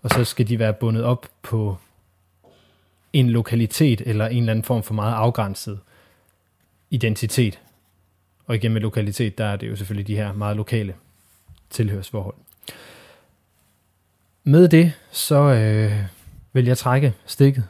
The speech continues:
for denne udgave af Kaleidoskopet. En, en udgave, der har forsøgt at definere, øh, et fodboldderby og undersøge, om der overhovedet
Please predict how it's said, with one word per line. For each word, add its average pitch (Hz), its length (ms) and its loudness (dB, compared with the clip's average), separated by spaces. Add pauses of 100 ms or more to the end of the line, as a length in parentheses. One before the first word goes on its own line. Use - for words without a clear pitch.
for 104 320 -2
denne 147 220 4
udgave 143 260 4
af 117 60 0
Kaleidoskopet. 117 720 0
En, 110 140 -4 (200)
en 120 120 0
udgave, 120 240 2
der 107 60 -4
har 107 80 -2
forsøgt - 280 -6
at 107 100 -8
definere, 113 440 -2 (320)
øh, 95 300 -4
et 104 160 -10
fodboldderby 120 640 0
og 117 160 -2
undersøge, 117 460 0
om 104 140 -2
der 107 60 -2
overhovedet 113 560 2